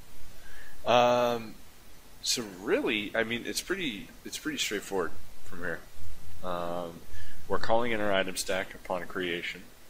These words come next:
And so really all we need to do is just do item stack dot, um, add enchantment,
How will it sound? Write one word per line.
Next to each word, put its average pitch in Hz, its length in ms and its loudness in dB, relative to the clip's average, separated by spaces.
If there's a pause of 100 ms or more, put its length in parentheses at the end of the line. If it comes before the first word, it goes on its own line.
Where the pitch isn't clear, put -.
(520)
And 85 160 -10
so - 160 -10
really 107 400 4
all 98 180 6
we 98 120 2
need 92 180 -6
to 87 60 -12
do 104 640 -6
is 85 560 -10
just - 240 -16
do 78 280 -12 (140)
item 80 200 -10
stack 80 340 -8 (140)
dot, 76 420 -8 (720)
um, 80 280 -12 (200)
add 85 160 -8
enchantment, 98 680 -8